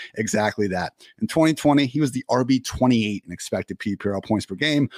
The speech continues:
R B nine in real P P R points per game. Twenty twenty-one, he was twentieth in expected, twelfth in real. And this season, sixteenth in expected, seventh in real. So, yeah, Kings stay Kings.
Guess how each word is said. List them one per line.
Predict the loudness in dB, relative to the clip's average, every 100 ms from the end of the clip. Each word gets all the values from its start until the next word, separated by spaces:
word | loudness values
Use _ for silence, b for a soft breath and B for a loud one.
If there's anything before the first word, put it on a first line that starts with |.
| B
R | -8 -4
B | -2
nine | -2 -2 -2
in | 0
real | 4 4 4 0
P | -4
P | -4 -4
R | -4
points | -4 -6
per | -6
game. | -4 0 0 -2 B B -4
Twenty | 0 2
twenty-one, | 2 2 4 4 2
he | 2 2
was | 2
twentieth | 0 2
in | 4 2 0
expected, | -2 -2 -2 0 0 0
twelfth | 0 2 2 0
in | -2
real. | 2 4 4 2
And | 0 0
this | 0
season, | 2 2 2 0 B B
sixteenth | -10 -2 -2 -4 2 2 4
in | 0
expected, | -2 -2 0 0 0 -2 B B
seventh | -2 0 2 0 -2
in | -2 -2 -2
real. | 0 2 0
So, | 0 0 0 -2 b b
yeah, | 0 0 -2 _ _
Kings | -2 0
stay | 0 -2
Kings. | 2 2 2 0